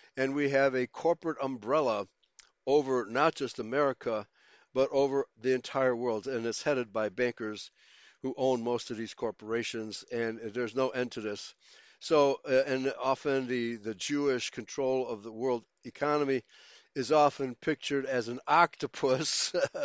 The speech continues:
<laughs> a multi or a-, eight-pronged octopus, uh,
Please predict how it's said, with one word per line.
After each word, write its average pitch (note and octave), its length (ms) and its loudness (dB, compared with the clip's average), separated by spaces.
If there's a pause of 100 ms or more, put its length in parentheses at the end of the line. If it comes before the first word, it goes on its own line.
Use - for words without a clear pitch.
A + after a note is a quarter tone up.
(460)
<laughs> - 560 -10
a B2 80 -2
multi C#3+ 640 4
or B2+ 120 4
a-, C3 300 0
eight-pronged D3 580 0
octopus, D#3 680 0 (640)
uh, A#2+ 280 0